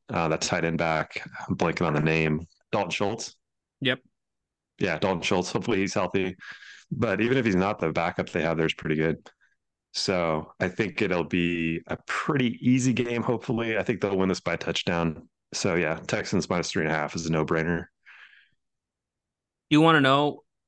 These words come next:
Speaker 2: I'll give you a bet right here. Texans money line, Dolphins money line, forty-niners money line, even odds.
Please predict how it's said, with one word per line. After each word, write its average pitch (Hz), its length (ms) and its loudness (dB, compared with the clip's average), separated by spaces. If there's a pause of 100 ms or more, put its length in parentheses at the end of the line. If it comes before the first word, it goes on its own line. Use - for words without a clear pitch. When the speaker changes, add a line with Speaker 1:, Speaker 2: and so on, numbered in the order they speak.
(260)
Speaker 2:
I'll 127 100 0
give 135 140 2
you 127 100 4
a 107 40 2
bet 104 160 0
right 107 160 0
here. 98 280 -4
Texans 135 460 2
money 143 200 2
line, 143 340 0 (120)
Dolphins 123 440 2
money 127 180 0
line, 123 160 0
forty-niners 110 580 -4
money 98 160 -8
line, 98 300 -10
even 110 240 -2
odds. 95 380 -10